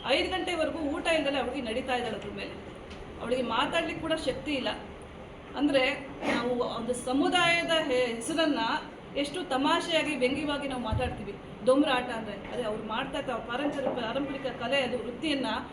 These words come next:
ಹೊಟ್ಟೆಪಾಡಿಗೋಸ್ಕರ ಮಾಡ್ತಾ ಇರ್ತಾರೆ. ಅದೇ ರೀತಿನಲ್ಲಿ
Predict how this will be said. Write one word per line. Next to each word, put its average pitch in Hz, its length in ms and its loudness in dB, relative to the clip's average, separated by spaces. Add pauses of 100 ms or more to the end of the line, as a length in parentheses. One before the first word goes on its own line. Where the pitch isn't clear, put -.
(120)
ಹೊಟ್ಟೆಪಾಡಿಗೋಸ್ಕರ 277 720 2
ಮಾಡ್ತಾ 214 340 -4
ಇರ್ತಾರೆ. - 520 -8 (1400)
ಅದೇ 370 260 6
ರೀತಿನಲ್ಲಿ 330 520 2